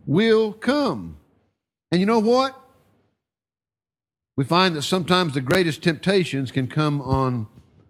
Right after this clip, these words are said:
foreign soil. <laughs> When you're away from the people that you know. You know, when you're in, in an area where everybody knows you and, and, and everybody's eye, sometimes that in itself is a constraining thing on us. But an ambassador doesn't serve in his own country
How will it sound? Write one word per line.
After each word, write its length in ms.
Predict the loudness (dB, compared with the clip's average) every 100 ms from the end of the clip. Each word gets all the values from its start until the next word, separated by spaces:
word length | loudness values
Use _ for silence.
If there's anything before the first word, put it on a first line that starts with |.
| _ _ _ _ -4
foreign 300 | -2 0 -2
soil. 580 | -4 -4 -4 -6 -10 -4
<laughs> 100 | -4 -4 _ _ _ _ _ _ _ -2
When 140 | 2
you're 160 | 2 2
away 260 | 2 2
from 160 | 0 -4
the 60 | -4
people 340 | -2 -2 -2
that 180 | -4 -2
you 60 | 2
know. 380 | 2 2 -4 -10 _ _ _ _ _ _ _ _ _ _ _ 0
You 60 |
know, 80 | 2
when 140 | 2
you're 140 | 2 0
in, 180 | 0 -2
in 200 | 0 -2
an 260 | 0 2
area 240 | 4 4 2
where 140 | 2
everybody 320 | 2 4 2
knows 340 | 2 2 2 0
you 100 | 0
and, 140 | 0
and, 180 | -4 -2
and 120 | 0
everybody's 400 | 2 2 2 2
eye, 180 | 2 0 -4 -20 _ _
sometimes 500 | -2 2 4 2 2
that 160 | 2 2
in 100 | 0
itself 380 | 0 2 2
is 80 | 0
a 40 | -2
constraining 600 | -4 -4 -2 0 0 -4
thing 260 | -2 -2
on 200 | -4 -6 -14
us. 460 | -18 -20 -20 -20 _ _ _ _ _ _ _ _ _ _ _ 0
But 100 | 2
an 100 | 2
ambassador 460 | 2 0 0 -2
doesn't 360 | 0 0 0 -8
serve 560 | -2 0 0 -2 -4 -4
in 80 | -2
his 160 | 0
own 200 | 0 -2
country 600 | 0 -2 0 -2 0 -2